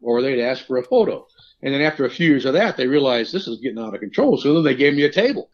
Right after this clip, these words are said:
So then I started sitting at a table and chair, and then all of a sudden they started getting lines.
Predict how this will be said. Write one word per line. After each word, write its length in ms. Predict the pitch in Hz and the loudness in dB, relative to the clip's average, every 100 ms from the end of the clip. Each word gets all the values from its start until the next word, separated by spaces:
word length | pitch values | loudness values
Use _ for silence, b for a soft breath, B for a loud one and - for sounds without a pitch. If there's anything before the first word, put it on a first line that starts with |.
| _ | _
So 100 | - | -6
then 80 | 147 | -2
I 60 | 170 | -2
started 240 | - 139 | -2 -2
sitting 200 | 151 143 | -2 -4
at 60 | 131 | -2
a 20 | |
table 280 | 156 156 147 | 0 0 0
and 80 | 123 | -2
chair, 300 | 180 240 120 | -6 -6 -6
and 100 | 117 | -4
then 80 | 190 | -4
all 80 | |
of 60 | 175 | -2
a 20 | |
sudden 140 | 190 156 | -2 -2
they 80 | |
started 260 | 131 147 143 | -2 -2 -2
getting 200 | 151 156 | -4 -2
lines. 640 | 196 262 202 90 78 - | -2 -2 -4 -10 -16 -20